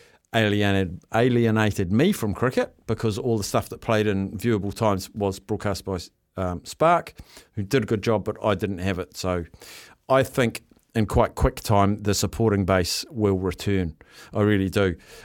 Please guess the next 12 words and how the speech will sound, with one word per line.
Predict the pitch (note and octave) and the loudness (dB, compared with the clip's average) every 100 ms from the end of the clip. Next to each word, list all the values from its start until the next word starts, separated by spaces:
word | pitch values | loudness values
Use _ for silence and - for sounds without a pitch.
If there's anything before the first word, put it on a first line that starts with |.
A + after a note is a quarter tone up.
| - | -4
Um, | G2+ G2+ | -2 -2
so | F#2 G#2+ G2+ - | 0 -2 -2 -4
just | A2+ - | -8 -2
trying | C3+ A2 | 0 0
to | - | 0
scratch | - C#3 - | -2 -2 -2
my | A#2 | -2
head. | A#2 D3 B2 | 0 -2 0
Lee | B2+ | 0
Jamon's | A#2 A#2+ C3 A#2+ | 2 0 0 0
one | C3 B2 | 0 2
idea. | A#2+ A#2 C#3+ | 2 0 -2